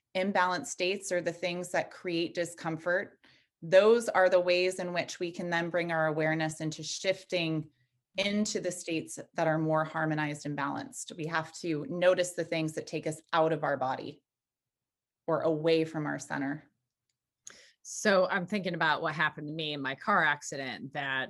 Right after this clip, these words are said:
Speaker 1: Mm-hmm.
Speaker 2: I have struggled for years with grounding, um,
Speaker 1: Mm-hmm.
Speaker 2: and being, um, because often, like, Ayin helped me get out of pain by doing energy work. And then when he made me sit still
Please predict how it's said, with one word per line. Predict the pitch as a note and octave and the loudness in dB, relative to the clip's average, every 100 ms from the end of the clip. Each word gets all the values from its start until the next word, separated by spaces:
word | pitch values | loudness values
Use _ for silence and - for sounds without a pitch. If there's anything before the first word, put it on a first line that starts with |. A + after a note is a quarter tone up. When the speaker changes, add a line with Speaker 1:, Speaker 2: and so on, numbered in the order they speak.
| - | -8
Speaker 1:
Mm-hmm. | E3+ - - _ _ - | -16 -16 -20 _ _ -4
Speaker 2:
I | D#3 | -2
have | D#3 E3 - | -2 -4 -2
struggled | - - F#3+ F3 E3 D3+ D3 | -4 -2 0 0 0 -4 -6
for | - - D3 | -10 -8 -8
years | C#3 E3 E3 D3+ C#3 C3 | -4 -2 0 0 -4 -6
with | D3 C#3 C3+ | -10 -10 -8
grounding, | D#3+ D#3 D#3 C#3 C3 B2 C3 C#3+ _ _ - | -4 -2 -2 -6 -8 -10 -14 -16 _ _ -6
um, | C#3+ C3 | -4 -4
Speaker 1:
Mm-hmm. | C3 C3+ - - | -6 -8 -10 -8
Speaker 2:
and | E3 D#3 | -8 -4
being, | E3 E3 D3 C3+ D3+ F3 - _ - | -4 -4 -4 -6 -6 -6 -8 _ -12
um, | D#3 C#3+ C#3 | -6 -6 -6
because | D#3 D3 - D#3+ D3 B2+ | -10 -10 -4 -2 -2 -4
often, | - D#3+ - D#3 D3 | -2 -2 -2 -6 -4
like, | D3 C#3 - - | -6 -6 -8 -4
Ayin | D#3+ E3 D#3 | -2 -2 -2
helped | E3 D#3+ | -4 -4
me | D#3+ | -6
get | D3 | -2
out | D3 | -2
of | C#3+ | -2
pain | - A3 F3 D#3+ | -2 -2 -2 -4
by | - C#3+ | -4 -6
doing | C#3+ D3 | -6 -4
energy | E3 F#3 D3 | -2 -2 -4
work. | C#3 D3 C3+ _ - - - - | -4 -2 -2 _ -20 -20 -20 -12
And | D#3 | -8
then | D#3 | -6
when | D#3 D#3 | -6 -6
he | |
made | D3+ D#3 D#3 | -6 -6 -6
me | D3 | -6
sit | - - F3+ | -2 -2 -2
still | - - - G3+ D#3 C#3+ G#3+ C4 | -4 -8 -2 2 4 4 0 -2